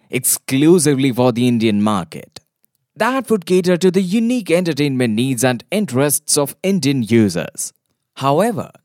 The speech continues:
the team quickly realized that creating a social media platform from scratch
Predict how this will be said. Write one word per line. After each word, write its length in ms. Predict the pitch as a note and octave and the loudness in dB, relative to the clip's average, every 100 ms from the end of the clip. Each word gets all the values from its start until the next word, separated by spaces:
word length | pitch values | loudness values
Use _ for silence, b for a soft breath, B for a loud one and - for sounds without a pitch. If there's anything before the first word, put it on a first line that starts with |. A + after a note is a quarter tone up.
| - | -4
the 60 | G3+ A#3 | -2 0
team 200 | A#3+ G#3+ - | -2 -4 -6
quickly 340 | C4 G3 E3+ E3 | -6 -4 -2 0
realized 760 | A#2 C3 G#2 D#2 G1+ - - _ _ _ _ _ | 2 2 2 -2 -6 -8 -8 _ _ _ _ _
that 340 | E3+ A2+ A#2+ - | -4 -2 -2 -2
creating 600 | A#2 B2+ F#3+ E3 E3+ F#3 | 0 2 2 2 0 0
a 60 | F3 | -2
social 480 | - B3 B3 - G3 | 0 -2 -2 -2 -2
media 300 | F#3+ F3 D#3 | -2 0 0
platform 540 | D3+ D3+ - B2+ B2+ | 0 -4 0 0 0
from 260 | A2 A2 G#2+ | -2 -4 -2
scratch 640 | - - C3 F3+ - - | -8 -2 -2 -2 -8 -18